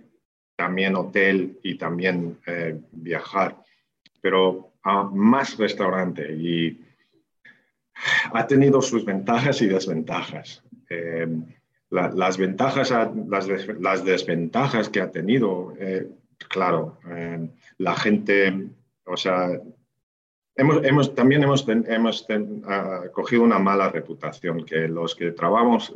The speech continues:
trabajamos en restaurante, que no, que somos vagos, que queremos colectar desempleo, que no, no necesitamos trabajar. Eso no es el caso. El caso es que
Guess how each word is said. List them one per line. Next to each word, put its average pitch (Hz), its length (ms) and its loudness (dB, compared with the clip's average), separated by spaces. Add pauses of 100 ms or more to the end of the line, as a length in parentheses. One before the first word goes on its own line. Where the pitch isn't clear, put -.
trabajamos 117 560 2
en 90 100 -4
restaurante, 107 800 0 (420)
que 95 100 0
no, 127 340 2
que 104 100 -6
somos 101 360 -2
vagos, 127 420 0
que 101 140 -4
queremos 107 340 -2
colectar 98 480 -2
desempleo, 139 840 2
que 110 300 2 (440)
no, 123 240 -2
no 123 140 4
necesitamos 107 720 2
trabajar. 90 600 -2
Eso 113 220 -2
no 120 120 2
es - 100 -6
el 90 120 -6
caso. 110 320 -4
El 82 120 -10
caso 98 260 -2
es 98 80 0
que - 260 -4